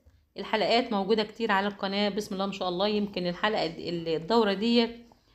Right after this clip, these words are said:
آه، أنا مرقماها باليوم بالظبط، يعني من أول يوم لغاية النهاردة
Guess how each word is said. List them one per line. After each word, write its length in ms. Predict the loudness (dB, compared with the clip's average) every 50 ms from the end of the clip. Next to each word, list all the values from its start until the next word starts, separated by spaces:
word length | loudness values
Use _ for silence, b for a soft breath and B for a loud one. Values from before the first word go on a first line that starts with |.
| b b b b b b -6
آه، 320 | -2 0 0 2 2 2
أنا 100 | 4 4
مرقماها 720 | 4 4 2 -2 -2 -2 -2 2 4 6 6 6 6 4
باليوم 500 | 2 0 -2 -2 0 0 4 4 4 4
بالظبط، 540 | 4 2 0 0 0 -2 -4 -4 -4 -8 -6
يعني 140 | -4 -4 -2
من 160 | -2 -4 -2
أول 360 | 2 4 6 6 6 4 4
يوم 200 | 4 6 6 6
لغاية 680 | 6 4 4 4 6 6 6 6 6 4 2 0 -4 -4
النهاردة 500 | -2 -2 2 2 2 2 2 0 -6 -12